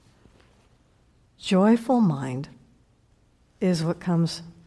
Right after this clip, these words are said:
from deep in our hearts. And it happens even in the middle of difficulty. It arises from the insight in your meditation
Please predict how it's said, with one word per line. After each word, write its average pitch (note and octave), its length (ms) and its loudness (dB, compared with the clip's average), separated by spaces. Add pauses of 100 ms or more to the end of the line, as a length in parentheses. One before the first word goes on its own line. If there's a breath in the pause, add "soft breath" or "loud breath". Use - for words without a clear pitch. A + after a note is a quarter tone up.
(140)
from E3+ 240 0
deep D#3 240 -4
in D3 100 -4
our C#3 140 -10
hearts. - 440 -16 (1400 soft breath)
And F3+ 140 2
it - 100 -2
happens G#3 500 -2
even E3 280 0
in D#3 100 0
the D#3 60 0
middle D3 280 -4
of C#3 140 -12
difficulty. - 640 -14 (1300 soft breath)
It F#3+ 80 4
arises F#3+ 840 2 (320)
from G#3 460 2 (120)
the G3 120 0
insight G#3 520 -2
in F#3+ 140 4
your F3+ 100 2
meditation F3+ 840 -2